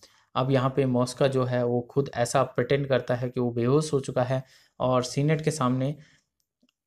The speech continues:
वो ये करता, ये प्रिटेंड करता है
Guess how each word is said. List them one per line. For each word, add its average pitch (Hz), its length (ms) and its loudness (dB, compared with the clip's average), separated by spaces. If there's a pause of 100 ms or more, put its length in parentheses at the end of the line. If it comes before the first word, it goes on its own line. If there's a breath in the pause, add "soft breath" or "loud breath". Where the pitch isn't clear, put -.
(100)
वो 151 380 4
ये 156 680 2
करता, 139 460 2
ये 143 500 4
प्रिटेंड 151 440 0
करता 135 280 2
है 135 260 -4